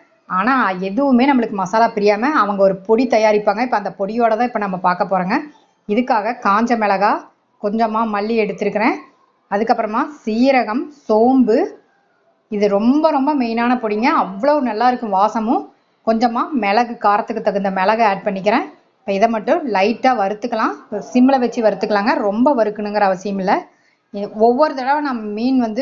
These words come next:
பொரிக்கிறப்ப இந்த மாதிரி மசாலாவை வந்து நம்ம வறுத்து ஃப்ரெஷ்ஷா அரைச்சோம்னா அவ்வளவு நல்லா இருக்கும். கறி விருந்துல எல்லாம் பல்கா செய்யறப்ப அவங்க வந்து அரைச்சு ஃப்ரெஷ்ஷா வறுத்து அரைச்சு தான் பண்ணுவாங்க. டேஸ்ட் வந்து ரொம்பவுமே நல்லா இருக்குங்க. இப்ப அதை நான் வறுத்துட்டேன். வறுத்துட்டு மிக்சியில போட்டு இதை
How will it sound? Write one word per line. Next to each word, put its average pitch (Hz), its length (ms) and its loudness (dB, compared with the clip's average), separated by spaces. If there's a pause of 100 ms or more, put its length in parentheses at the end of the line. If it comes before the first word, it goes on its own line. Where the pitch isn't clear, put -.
(120)
பொரிக்கிறப்ப 220 460 0
இந்த 220 180 0
மாதிரி 226 160 0 (120)
மசாலாவை 226 440 2
வந்து 214 200 -2
நம்ம 196 240 -4
வறுத்து 233 280 0
ஃப்ரெஷ்ஷா 196 460 -2
அரைச்சோம்னா 208 460 0
அவ்வளவு 208 280 2
நல்லா 202 200 2
இருக்கும். 208 280 -2 (520)
கறி 226 240 0
விருந்துல 269 340 2
எல்லாம் 247 220 0
பல்கா 220 340 0
செய்யறப்ப 220 320 0
அவங்க 214 200 -4
வந்து 233 160 0 (200)
அரைச்சு 233 420 -2
ஃப்ரெஷ்ஷா 208 340 0 (100)
வறுத்து 226 280 -2
அரைச்சு 220 280 -4
தான் 208 120 -2
பண்ணுவாங்க. 196 400 0 (720)
டேஸ்ட் 294 380 0
வந்து 240 200 2
ரொம்பவுமே 247 520 2
நல்லா 208 220 2
இருக்குங்க. 202 300 -4 (840)
இப்ப 202 240 0 (200)
அதை 208 260 2
நான் 196 140 -2
வறுத்துட்டேன். 233 500 -2 (240)
வறுத்துட்டு 208 420 2
மிக்சியில 240 380 2
போட்டு 214 200 -2 (100)
இதை 208 120 2